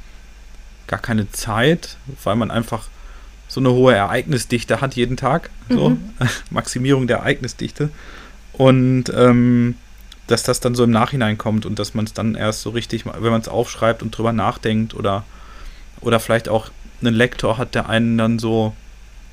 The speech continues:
Speaker 1: auf Gedanken bringt oder versucht, die nach-, also, oder dem, dem,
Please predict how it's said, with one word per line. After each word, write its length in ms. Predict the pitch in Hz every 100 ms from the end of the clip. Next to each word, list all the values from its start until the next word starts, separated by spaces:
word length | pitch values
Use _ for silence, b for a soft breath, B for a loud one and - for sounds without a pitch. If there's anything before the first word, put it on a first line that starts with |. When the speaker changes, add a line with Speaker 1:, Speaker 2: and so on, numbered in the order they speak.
| - -
Speaker 1:
auf 200 | 117 -
Gedanken 460 | 113 107 131 127
bringt 280 | 120 123 123
oder 140 | 117 110
versucht, 360 | 117 127 -
die 60 | 113
nach-, 340 | 110 113 - -
also, 260 | 113 104 - -
oder 140 | 110
dem, 260 | 110 117 - - - -
dem, 320 | 110 98 101